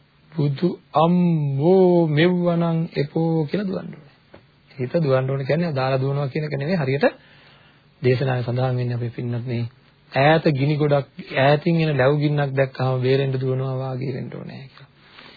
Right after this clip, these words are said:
විසගෝර සර්පයෝ, විස සත්තු ඉන්න මහා හොරු රැලක් ඉන්න, මම් පහරන හොරු ඉන්න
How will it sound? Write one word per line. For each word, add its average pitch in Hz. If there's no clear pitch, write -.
විසගෝර 160
සර්පයෝ, 147
විස 123
සත්තු 139
ඉන්න 147
මහා 143
හොරු 165
රැලක් 170
ඉන්න, 143
මම් 139
පහරන 165
හොරු 139
ඉන්න 180